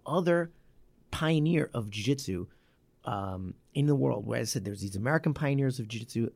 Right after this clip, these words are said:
uh, European pioneers of jiu-jitsu, they, no other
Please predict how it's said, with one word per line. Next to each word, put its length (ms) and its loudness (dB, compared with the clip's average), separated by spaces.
uh, 260 -8
European 580 6
pioneers 400 0
of 60 -4
jiu-jitsu, 360 -2
they, 220 2
no 300 6
other 240 4